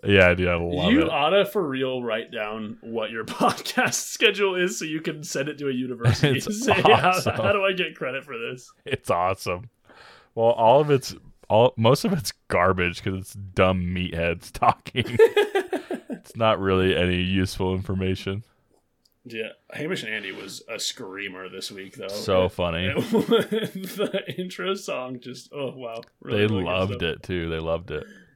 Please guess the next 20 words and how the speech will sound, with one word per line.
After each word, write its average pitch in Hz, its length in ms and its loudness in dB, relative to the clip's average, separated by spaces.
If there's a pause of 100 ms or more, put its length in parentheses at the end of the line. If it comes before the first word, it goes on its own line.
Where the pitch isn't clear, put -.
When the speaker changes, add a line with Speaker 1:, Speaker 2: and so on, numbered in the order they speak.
Speaker 2:
They 104 120 -10
did. 98 320 -12 (500)
They 127 120 -10
even 123 300 -4
Speaker 1:
Gosh. 107 320 -8
Speaker 2:
got 127 80 -12
Mike 120 280 -4
at 107 100 -12
the 101 120 -12
end, 104 200 -16
which - 160 -20
really 104 340 -12 (280)
<laughs> - 320 -12
Speaker 1:
<laughs> - 300 -8
Yeah, 131 300 6
bodied 95 500 0
everybody 92 520 0
on 95 160 -2
the 101 120 -2
show. 101 380 -2